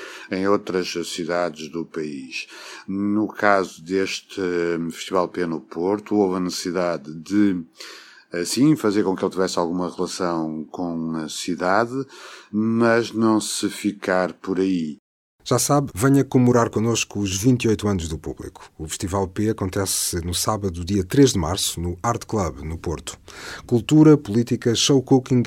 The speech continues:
Speaker 2: e um fotoconcerto de Pedro Brunhosa é o que os leitores e assinantes do Público vão poder descobrir. Consulte o programa completo em público ponto pt barra festival P.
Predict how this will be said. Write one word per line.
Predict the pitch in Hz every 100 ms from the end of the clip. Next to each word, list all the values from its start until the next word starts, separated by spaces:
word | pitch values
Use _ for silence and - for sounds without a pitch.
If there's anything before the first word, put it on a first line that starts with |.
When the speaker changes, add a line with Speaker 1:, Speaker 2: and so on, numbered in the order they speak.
| -
Speaker 2:
e | 120
um | 113
fotoconcerto | 98 - 147 107 101 92 - 107 90 80
de | 82
Pedro | 80 101 87
Brunhosa | 78 82 90 95 98 - - -
é | 82
o | 82
que | -
os | 76
leitores | 78 80 87 78 85
e |
assinantes | 123 - 87 92 82 78
do | 76
Público | 90 82 78
vão | 82 85
poder | 80 98 95
descobrir. | 90 - 71 - - - _ - - -
Consulte | 92 95 90
o | 87
programa | 90 87 85
completo | 82 92 82 87
em | 85
público | 127 104 90
ponto | 95 87
pt | 90 90 101
barra | 76 101 104 107 107 101
festival | - - 101 104 95
P. | - 87 69